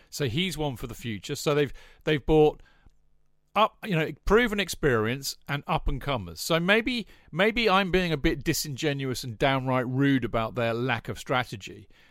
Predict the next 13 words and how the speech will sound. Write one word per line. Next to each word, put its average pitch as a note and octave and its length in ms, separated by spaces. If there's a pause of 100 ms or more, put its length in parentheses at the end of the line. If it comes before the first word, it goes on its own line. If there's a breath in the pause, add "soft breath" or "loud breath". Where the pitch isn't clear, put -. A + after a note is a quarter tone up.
And C3+ 140
maybe E3+ 320
I'm F3 240
also D#3 300
getting G#2+ 280
affected - 460
by G#2+ 160
the G2 100
rumours. G2 300
If - 80
they E3+ 100
buy G3+ 320
Aubameyang, F#3 600